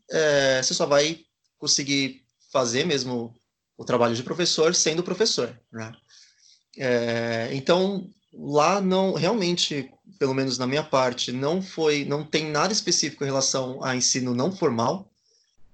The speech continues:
mas aí eu vou dizer pra uma experiência minha, né, as discussões que rolam com os professores, o, o propósito educacional,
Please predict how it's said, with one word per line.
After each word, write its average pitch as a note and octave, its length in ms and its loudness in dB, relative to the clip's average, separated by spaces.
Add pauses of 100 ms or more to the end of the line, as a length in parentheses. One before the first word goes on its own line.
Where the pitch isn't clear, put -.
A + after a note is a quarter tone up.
(200)
mas C3+ 1500 0 (1500)
aí C#3 160 4
eu D#3+ 120 2
vou E3+ 140 0
dizer D3+ 180 2
pra D#3 100 -2
uma C#3+ 160 -2
experiência C3+ 420 0
minha, D#3 320 0
né, C#3 160 0
as C3 340 0
discussões F3 600 0
que F3 100 2
rolam D3 260 4
com C#3+ 140 -6
os C#3 120 -4
professores, C#3 800 0 (580)
o, B2+ 800 -2
o A#2 100 -12
propósito D3+ 880 2 (480)
educacional, D#3 920 0